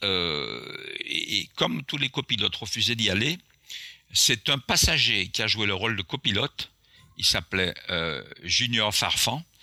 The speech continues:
C'était un, un pilote de la B W I A à la retraite, un monsieur qui avait, je dirais, soixante-cinq, soixante-dix ans, qui, qui avait été un des premiers pilotes de Boeing sept cent sept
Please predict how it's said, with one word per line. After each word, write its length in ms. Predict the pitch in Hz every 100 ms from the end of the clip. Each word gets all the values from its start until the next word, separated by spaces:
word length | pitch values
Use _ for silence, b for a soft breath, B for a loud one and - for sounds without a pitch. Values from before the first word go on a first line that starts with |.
| B B
C'était 400 | - 92 101 107
un, 80 | 123 -
un 80 | 90
pilote 560 | - 147 123 - -
de 140 | 87 98
la 100 | 90
B 140 | 90
W 500 | 135 127 107 104 95
I 220 | 95 92
A 60 | 90
à 140 | -
la 120 | 117 107
retraite, 560 | 104 - 110 - - _ _ _ _ -
un 60 |
monsieur 380 | 87 90 - 98
qui 160 | 90 78
avait, 500 | 80 85 78 76 78
je 140 | 85
dirais, 400 | 80 85 90 87
soixante-cinq, 800 | - 76 - 82 85 76 - 85
soixante-dix 540 | - - 78 78 80 107
ans, 120 | 151 - b b -
qui, 100 | 82 -
qui 100 | 98
avait 140 | 90
été 220 | 92 117 -
un 100 | 107
des 100 | 104
premiers 320 | 101 - 107 107
pilotes 300 | 110 101 95
de 60 |
Boeing 240 | 90 95 95
sept 200 | - -
cent 160 | 98
sept 380 | - 101 -